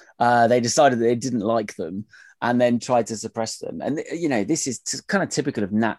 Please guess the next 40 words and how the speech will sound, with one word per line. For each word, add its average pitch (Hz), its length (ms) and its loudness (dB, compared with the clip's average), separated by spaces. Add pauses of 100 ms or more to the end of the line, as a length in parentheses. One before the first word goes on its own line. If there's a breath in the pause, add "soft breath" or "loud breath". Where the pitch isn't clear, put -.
national 104 360 -6
security 117 400 -6
institutions. - 880 -8 (340 soft breath)
They 123 140 2
love 123 460 2
to 101 100 -8
hide 104 400 -2
behind, - 420 -10 (240)
they 107 140 0
love 117 240 0
to 104 100 -8
say, 98 640 -2 (180)
"No, 160 140 2
no, 160 100 4
we'll 151 160 0
do 190 220 4
our 147 140 4
review, 131 360 0
but 87 140 -10
we'll 104 80 -12
do 123 160 -6
it - 100 -6
internally 107 720 -8 (260)
so - 140 -6
we 120 200 2
can 113 140 -2
choose 104 360 -2
which 98 200 -6
lessons 92 420 -8
to 98 60 -8
learn." 85 300 -4
But - 120 -6
that's 175 180 0
not 139 160 -4
how 110 140 -2
it - 60 -6
works. - 380 -6 (260 loud breath)
As 139 220 0
we 131 140 2
know, 98 500 0